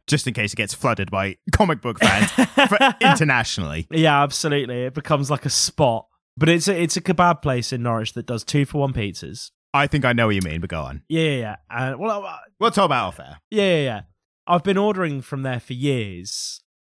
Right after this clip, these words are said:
Speaker 2: Like, maybe since I graduated uni and came back to Norwich. That would be, like, a solid decade now. And about five <laughs> or six years ago, a girlfriend took me in there. And bear in mind, I'd never set foot in the place. I'd always either called them up or used Just Eat.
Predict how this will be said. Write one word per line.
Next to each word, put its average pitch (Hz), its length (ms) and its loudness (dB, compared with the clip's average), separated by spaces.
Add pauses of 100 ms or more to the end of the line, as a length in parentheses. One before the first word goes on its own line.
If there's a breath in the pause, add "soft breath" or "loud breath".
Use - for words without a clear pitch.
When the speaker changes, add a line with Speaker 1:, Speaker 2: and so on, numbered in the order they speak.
(160)
Speaker 2:
Like, 175 280 2
maybe 208 440 2
since 180 420 -2
I 156 140 4
graduated 131 680 0
uni 123 300 0
and 110 80 -4
came 110 180 -2
back 110 180 0
to 117 100 -8
Norwich. 101 440 -6
That 147 140 2
would 143 100 0
be, 143 120 0
like, 127 180 -2
a 123 60 -6
solid 117 360 -4
decade 107 420 -6
now. 55 200 -16 (320)
And 143 140 -2
about 175 240 2
five 190 420 4
<laughs> 160 100 4
or 190 40 6
six 156 400 2
years 151 260 4
ago, 104 340 -4
a 120 60 -2
girlfriend 139 640 2
took 123 240 -2
me 120 160 -2
in 120 160 -2
there. 65 300 -10 (180)
And 156 160 -2
bear 190 180 4
in 185 60 0
mind, 175 220 2
I'd 147 140 4
never 165 260 4
set 135 280 2
foot 139 180 2
in 127 80 -2
the 113 60 -2
place. 104 280 -2
I'd 120 140 0
always 123 320 4
either 117 180 -2
called 131 300 2
them 117 100 0
up 117 320 2
or 123 160 2
used 113 300 2
Just 110 280 -2
Eat. 98 300 -4